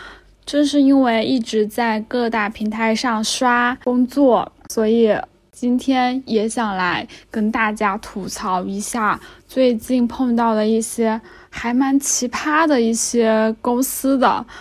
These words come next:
有一些甚至我连面试都没有去，仅仅是在软件上聊天就已经感觉到有一点无语了。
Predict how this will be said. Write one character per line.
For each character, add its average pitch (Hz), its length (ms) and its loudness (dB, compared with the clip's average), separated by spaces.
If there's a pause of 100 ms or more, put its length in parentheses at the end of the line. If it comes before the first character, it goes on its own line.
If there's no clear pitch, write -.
(240)
有 233 180 2
一 262 60 2
些 330 180 0
甚 339 260 0
至 311 220 0
我 208 300 2
连 208 180 0
面 277 260 2
试 277 280 -2
都 233 100 0
没 202 140 -4
有 202 120 -2
去， 233 300 -6
仅 220 260 -4
仅 233 200 -2
是 226 320 -4 (320)
在 208 600 -4 (360)
软 220 180 -2
件 247 180 0
上 269 200 4
聊 208 180 4
天 269 300 2
就 262 180 2
已 220 60 0
经 220 240 0
感 214 260 2
觉 196 240 0
到 208 420 4 (420)
有 214 260 0
一 240 100 2
点 208 400 0
无 202 180 -4
语 214 260 -2
了。 - 220 -10